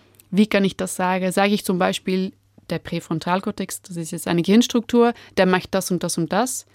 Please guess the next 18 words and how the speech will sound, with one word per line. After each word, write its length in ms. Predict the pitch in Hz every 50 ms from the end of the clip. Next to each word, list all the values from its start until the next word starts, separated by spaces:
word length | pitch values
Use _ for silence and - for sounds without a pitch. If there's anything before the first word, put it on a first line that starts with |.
| _ _ _ _ -
Nein, 460 | 170 170 170 180 180 175 170 165 - - -
der 140 | 180 180 180
ist 200 | 190 175 - 190
daran 180 | 175 180 175 156
beteiligt. 680 | 165 - - 202 196 202 185 170 170 - - - - -
Das 160 | 190 185 185
ist 100 | 185 180
nun 140 | 185 180 180
mal 80 | 175
eine 180 | 175 175 - -
andere 380 | 196 233 269 262 254 247 202
Sache, 320 | 190 208 208 196 - 202 190
als 140 | 185 180 -
zu 100 | - 165
sagen, 280 | 170 175 175 170 175
der 140 | - 165 165
macht 300 | 165 160 151 - - -
das. 240 | 160 160 - -